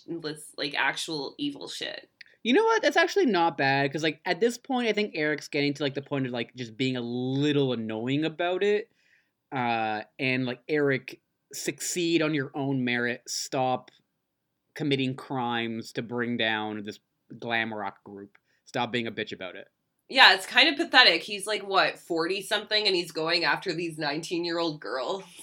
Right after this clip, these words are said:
Speaker 2: Yeah, what a little bitch.
Speaker 1: Yeah, um, so that's the biggest bitch of the episode for me.
Speaker 2: All right, Eric Raymond, uh, you take the cake. Uh, Stormer and Eric, your prizes will be awarded to you via email.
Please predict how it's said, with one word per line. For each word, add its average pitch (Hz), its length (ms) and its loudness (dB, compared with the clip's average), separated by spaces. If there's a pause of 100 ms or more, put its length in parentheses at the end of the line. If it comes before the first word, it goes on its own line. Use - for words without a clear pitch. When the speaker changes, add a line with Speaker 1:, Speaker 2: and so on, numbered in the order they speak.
(140)
Speaker 2:
Yeah, 107 220 -6
what 123 180 -6
a 127 40 -6
little 113 200 -6
bitch. - 320 -10 (560)
Speaker 1:
Yeah, 160 300 2 (160)
um, 160 380 0
so 170 220 0
that's 160 300 2
the 165 100 -4
biggest 147 320 -8
bitch - 400 -8
of 156 140 -10
the - 120 -12
episode - 440 -12
for 165 180 -8
me. 160 300 -12 (300)
Speaker 2:
All 151 80 0
right, 220 160 6
Eric 160 240 4
Raymond, 151 400 2
uh, 117 200 0
you 123 100 -2
take 147 200 -4
the - 60 -20
cake. - 720 -4
Uh, 123 1040 -2
Stormer 151 460 -2
and 139 100 -2
Eric, 190 300 -6
your 120 600 -4 (400)
prizes 127 800 -6
will 123 560 -4 (280)
be 123 140 -4
awarded 127 480 -4
to 143 100 -6
you 135 500 -2
via 143 400 -4 (420)
email. 170 480 -6